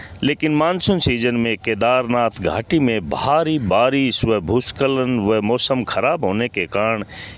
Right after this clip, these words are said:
ये कंपनियां अपनी सेवा टेम्परेरी तौर पर रद्द कर देती हैं। उत्तराखंड नागरिक उड्डयन विकास प्राधिकरण के सीईओ ने बताया कि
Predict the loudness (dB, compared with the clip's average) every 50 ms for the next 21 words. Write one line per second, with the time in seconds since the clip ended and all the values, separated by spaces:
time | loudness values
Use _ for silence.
0 | 0 2 2 2 2 0 -2 -2 0 -2 -2 -2 0 0 0 -2 0 0 -2 -2
1 | -2 -2 -2 -2 -2 -2 0 0 0 2 2 2 0 0 -2 -6 -8 -14 -16 -16
2 | -16 -14 -14 -14 -16 -16 -18 -18 -18 -20 -20 -20 -20 -18 -18 -18 -18 -4 -2 -2
3 | -2 0 0 2 2 2 2 2 0 0 2 0 2 2 0 0 -2 -2 0 2
4 | 0 0 -2 -2 -4 -4 -2 -2 -4 -6 -4 -4 -6 -4 -4 -4 -4 -4 -4 -8
5 | -10 -12 -14 -18 -18 -18 -20 -20 -20 -18 -18 -18 -18 -18 -6 -2 -2 -2 0 0
6 | 0 0 0 0 0 -2 0 0 -2 -2 -4 -2 -2 0 0 0 0 0 -2 0
7 | 0 0 0 -2 -4 -6 -12 -18 -20 -18 -6 -2 -2 0 0 0 0 0 0 0
8 | 0 0 0 0 2 2 2 2 0 -2 -2 0 0 0 0 0 0 0 0 -2
9 | -4 -4 -4 -2 -2 -2 0 0 2 2 4 4 4 4 2 0 0 -2 -2 -2
10 | -2 0 -2 -2 0 0 0 2 2 2 2 0 0 -2 -2 -2 0 0 0 0
11 | -2 -2 -2 -4 -4 -6 -8